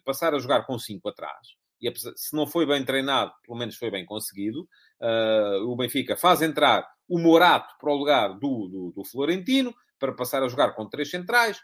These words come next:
eh, o, eh, António Silva, o Otamendi e o Morato, ehm, e ao mesmo tempo troca o Neres pelo Gonçalo Ramos. Qual era a ideia? E se, e, e nesse caso, porquê é que não ficou? Eu sendo que o Gonçalo Ramos é um jogador mais parecido com o Guedes.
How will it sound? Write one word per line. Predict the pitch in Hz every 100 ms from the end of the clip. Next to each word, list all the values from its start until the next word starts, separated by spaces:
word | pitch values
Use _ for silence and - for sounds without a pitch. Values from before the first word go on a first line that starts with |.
| _ _
eh, | 123 113
o, | 104 135 131 117
eh, | 110 107 101 98 92 90 85 85 85 92
António | 110 139 131
Silva, | - 202 143 107 98
o | 104 139 135 131
Otamendi | 135 147 170 175 110
e | 95 117
o |
Morato, | 151 190 226 220 _ _ _ -
ehm, | 160 160 151 143 135 135 127 123 120 117 113 _
e | 185 208
ao | 214
mesmo | 202 196 196 185
tempo | 196 131 - -
troca | 202 151 - -
o | 170
Neres | 175 185 185 185 - _ _
pelo | 202 208
Gonçalo | 190 175 180
Ramos. | 180 147 98 90 _ _ _ _
Qual | 240 240 220
era | 214
a | 196
ideia? | 160 151 139 -
E | 175
se, | - 165
e, | 196 180 -
e | 190
nesse | 190 202 180
caso, | - 208 196 -
porquê | 196 226
é |
que | 208 214
não |
ficou? | 190 190 160
Eu | 151
sendo | - 170
que | 160
o | 147
Gonçalo | 151 160 151
Ramos | 165 160
é |
um | 170
jogador | 151 170
mais | 170 180 170
parecido | - 165 - 170
com | 175
o | 170
Guedes. | 160 113 _